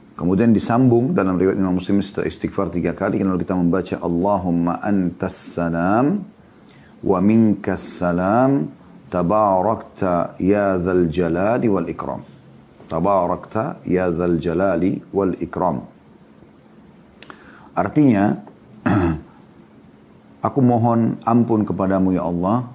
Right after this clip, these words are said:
aku mohon ampun kepadamu ya Allah, aku mohon ampun kepadamu ya Allah." Ya. Kemudian, "Ya Allah, sesungguhnya Engkaulah yang memberi keselamatan.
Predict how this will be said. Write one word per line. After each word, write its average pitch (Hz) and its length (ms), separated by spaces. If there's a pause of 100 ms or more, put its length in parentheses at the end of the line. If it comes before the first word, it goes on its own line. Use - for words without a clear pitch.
(160)
aku 104 160
mohon 95 480
ampun 101 480
kepadamu 92 560
ya 82 80
Allah, 90 400 (160)
aku 101 240
mohon 90 320
ampun 95 480
kepadamu 90 560
ya 80 160
Allah." 98 320 (720)
Ya. - 160 (500)
Kemudian, 107 800
"Ya 101 160
Allah, 98 640
sesungguhnya 98 640
Engkaulah 113 560
yang 95 320
memberi 92 400
keselamatan. 87 880